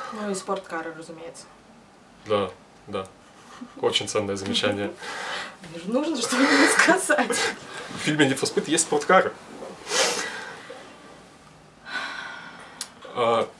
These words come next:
Speaker 2: но при этом сюжет абсолютно чудовищный, очень бредовый, где
Speaker 1: Ну,
Speaker 2: сплошные
Speaker 1: он
Speaker 2: не-
Speaker 1: не чудовищный, он
Speaker 2: Ну,
Speaker 1: стандартный,
Speaker 2: не,
Speaker 1: очень
Speaker 2: понимаешь,
Speaker 1: простой.
Speaker 2: если ты на секунду останавливаешься, пытаешься подумать, что вообще происходит, какие-то логические связи там отследить,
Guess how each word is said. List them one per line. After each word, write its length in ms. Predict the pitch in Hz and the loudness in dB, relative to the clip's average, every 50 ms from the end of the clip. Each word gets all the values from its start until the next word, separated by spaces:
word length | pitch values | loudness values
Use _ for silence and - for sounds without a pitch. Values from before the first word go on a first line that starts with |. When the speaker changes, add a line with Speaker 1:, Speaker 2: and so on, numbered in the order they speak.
| - - - | -20 -12 6
Speaker 2:
но 120 | 139 151 | 8 8
при 160 | 151 147 175 202 | 10 10 8 8
этом 160 | 208 190 151 | 8 6 4
сюжет 340 | - - 143 160 185 190 - | 6 6 8 8 8 10 8
абсолютно 480 | 139 - - - 139 143 156 156 147 131 | 6 6 8 6 8 8 8 8 6 4
чудовищный, 680 | - - 127 117 117 110 104 101 - - 101 98 - | 4 4 4 6 6 6 6 4 2 0 0 -2 -4
очень 500 | - - 104 123 135 131 - - 117 110 | -4 2 6 6 8 8 6 4 2 0
бредовый, 640 | 104 113 113 117 113 139 165 185 180 170 151 139 120 | 0 2 2 6 10 10 10 10 10 8 6 4 2
где 420 | 120 110 101 98 104 113 120 110 | -2 -4 -4 -4 0 4 6 6
Speaker 1:
Ну, 80 | 110 - | 8 6
Speaker 2:
сплошные 460 | - - - - - - 147 - - - | 6 6 8 8 8 8 8 8 8 10
Speaker 1:
он 60 | 131 | 10
Speaker 2:
не- 100 | 381 381 | 10 10
Speaker 1:
не 60 | 370 | 12
чудовищный, 600 | 370 381 370 370 381 339 254 233 226 - 233 240 | 10 10 10 10 10 8 8 4 2 0 2 4
он 260 | 247 262 269 269 269 262 | 4 6 4 4 4 8
Speaker 2:
Ну, 220 | 202 226 254 233 | 10 10 10 10
Speaker 1:
стандартный, 720 | 233 277 262 254 247 208 196 202 202 196 190 - 196 190 | 10 8 6 6 6 4 4 6 6 6 4 2 0 4
Speaker 2:
не, 140 | - - 139 | 8 8 8
Speaker 1:
очень 120 | 127 - 127 | 8 8 6
Speaker 2:
понимаешь, 320 | 127 147 180 214 208 214 | 6 8 8 8 8 6
Speaker 1:
простой. 260 | 208 208 202 - - - | 4 2 -2 -2 2 4
Speaker 2:
если 260 | 143 233 247 262 254 214 196 | 6 8 8 8 8 6 6
ты 360 | 175 160 160 156 151 143 139 | 8 10 10 10 10 8 6
на 120 | 143 147 | 4 4
секунду 720 | 147 - - 180 175 - 180 170 143 127 123 117 107 104 - - - - - - | 4 4 2 2 2 4 4 4 4 4 4 2 2 0 -2 -8 -18 -20 -12 -10
останавливаешься, 760 | - - - 131 139 139 123 117 113 113 110 107 - 127 | 2 4 6 8 10 8 8 8 6 4 2 2 2 2
пытаешься 480 | 107 127 123 131 127 120 113 - - 107 | 0 2 6 8 8 8 8 6 2 0
подумать, 440 | - - 123 117 127 131 110 104 101 | 4 4 4 6 6 2 2 2 0
что 240 | - - - 123 110 | 0 2 4 4 6
вообще 240 | - - - - - | 6 4 2 0 -2
происходит, 680 | - - 104 110 - - - 160 180 180 143 113 - - - | -4 -6 -4 -2 -2 2 4 4 4 4 4 0 -2 -6 -12
какие-то 480 | - - - - 127 120 113 - 120 107 | -14 -14 -10 -6 -6 -4 -4 -2 0 2
логические 580 | 110 117 117 120 123 - 120 107 - - 107 101 | 4 4 2 0 -2 -2 -2 -2 -4 -4 -4 0
связи 260 | - 143 160 170 165 | 2 4 4 4 2
там 140 | - 120 117 | 2 2 2
отследить, 420 | 113 - - 120 117 113 113 104 | 2 2 0 0 -2 -4 -4 -6